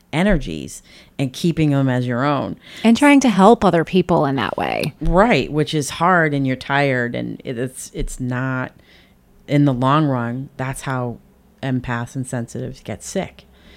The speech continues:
Speaker 1: So I, I knew I needed to teach because I was being pushed by a lot of the centers I was working at pre-covid.
Speaker 2: Mm-hmm.
Speaker 1: And I didn't wanna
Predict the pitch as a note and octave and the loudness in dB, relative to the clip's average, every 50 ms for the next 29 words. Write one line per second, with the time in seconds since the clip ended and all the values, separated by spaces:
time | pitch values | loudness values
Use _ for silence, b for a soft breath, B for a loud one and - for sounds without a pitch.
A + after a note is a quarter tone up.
0 | b b b b b b b b - - - D#3+ C#3+ C3 B2+ B2+ B2 - b b | b b b b b b b b -14 -6 -2 0 0 0 0 -2 -2 -6 b b
1 | b b b b b b b b b - - _ - - - - - _ _ _ | b b b b b b b b b -20 -20 _ -20 -20 -20 -20 -20 _ _ _
2 | - C#3+ D#3+ E3+ E3 D#3+ E3 - - - _ _ _ _ _ _ _ - _ _ | -4 0 2 2 2 2 0 -4 -12 -20 _ _ _ _ _ _ _ -20 _ _
3 | _ _ _ - - D#3 D#3+ D#3+ E3+ F#3 G3+ G#3+ G#3+ G#3+ G#3 G3+ F#3+ F3+ F3 E3+ | _ _ _ -8 -2 2 4 4 6 6 6 6 6 4 4 4 2 2 2 0
4 | E3+ - C#3+ C3 - - C#3+ C3+ C3+ C3 - - C#3+ C#3+ C3 - B2+ A#2+ A#2+ A#2 | -2 -4 -12 -14 -12 -8 -4 -4 -4 -6 -8 -10 -8 -8 -4 -2 -2 -2 -4 -6
5 | - - C#3 C3 B2 B2 - - - A2+ A2+ A#2 - - _ _ - C3 B2 A2+ | -4 -4 -2 -2 -2 -4 -6 -6 -4 -4 -4 -4 -6 -10 _ _ -8 -6 -6 -6
6 | A2+ G#2+ G#2 G#2+ - - _ _ _ _ _ _ _ _ _ _ _ _ _ _ | -6 -6 -6 -8 -10 -14 _ _ _ _ _ _ _ _ _ _ _ _ _ _
7 | - B2+ A#2+ B2 B2 A#2+ B2 A#2+ C3+ A#2 - - A#2+ A#2 A#2 C3 A#2+ A2+ - B2 | -12 -10 -8 -4 -4 -2 -2 -2 -4 -8 -6 -4 -6 -4 -4 -6 -8 -6 -6 -6
8 | A#2 A2+ - - A#2 A2 A2 - B2 A#2+ A#2+ A#2+ - - - - A#2 A2 - - | -6 -6 -8 -8 -10 -8 -6 -6 -6 -4 -4 -6 -6 -6 -6 -6 -6 -6 -6 -6
9 | A#2+ B2 B2+ C#3 C3 C#3 C#3+ - - - G#3 G3+ F#3 G3 E3+ E3+ D#3 - - C#3 | -6 -4 -4 -4 -6 -6 -8 -10 -8 -2 -2 0 0 0 -2 -4 -6 -4 -4 -2
10 | C3+ C3 C3 B2 B2 B2+ B2 A#2+ A2+ - - _ _ _ _ _ _ _ _ _ | 0 0 0 0 -2 -2 -2 -4 -6 -10 -18 _ _ _ _ _ _ _ _ _
11 | _ _ _ _ _ _ _ _ _ _ _ _ - C3+ C#3+ D3 D3+ A2 D3+ E3 | _ _ _ _ _ _ _ _ _ _ _ _ -8 -4 -2 -2 -2 0 0 0
12 | D#3 C#3+ | 0 -2